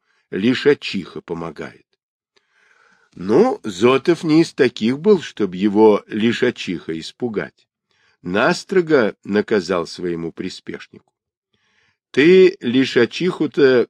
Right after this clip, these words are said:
дуракам оставь, а мне подай Шарла, живого или мертвого,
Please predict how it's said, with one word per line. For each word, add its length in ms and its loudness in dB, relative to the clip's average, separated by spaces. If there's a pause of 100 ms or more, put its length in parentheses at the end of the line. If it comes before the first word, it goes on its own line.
(120)
дуракам 720 2
оставь, 560 -12 (580)
а 180 -2
мне 300 2
подай 480 0
Шарла, 600 -4 (500)
живого 760 4
или 360 -2
мертвого, 760 -4